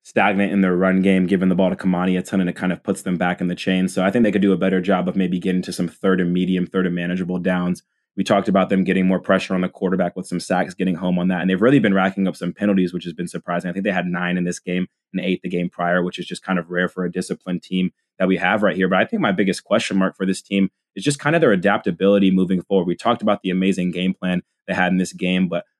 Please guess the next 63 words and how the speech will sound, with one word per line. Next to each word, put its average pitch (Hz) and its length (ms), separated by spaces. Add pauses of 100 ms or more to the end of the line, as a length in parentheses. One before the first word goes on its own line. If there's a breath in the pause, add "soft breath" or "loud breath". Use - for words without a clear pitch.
just 143 200
curious 120 360
now 104 160
with 98 140
a 98 60
more 104 420 (220 soft breath)
kind 117 120
of 98 120 (400)
up-tempo 110 640
or 101 100
just 104 160
a 98 80
better 107 280
throwing 104 520
game 101 240
and 95 80
a, 90 220
a 95 40
better 101 300
passing 101 420
game 98 180
for 98 100
their 95 100
style 98 320
of 90 120
offense. 95 380
I'm 98 120
just 104 160
curious 113 280
to 113 80
see 107 320 (240)
how 107 60
they 113 100
can 107 160
im-, 101 120 (100)
improve 117 400
and 104 180 (240)
will 117 120
they 120 100
still 131 260
kind 131 180
of 107 80
have 110 160
that 107 140
chameleon 107 420
quality 101 360
that 95 100
they 98 100
had 92 180
last 95 300
year 95 80
where 92 60
they 95 100
can 98 120
adjust 95 440
and 95 120
kind 95 180
of 90 80
adapt 92 400
and 95 80
be 92 80
very 92 240
malleable 92 580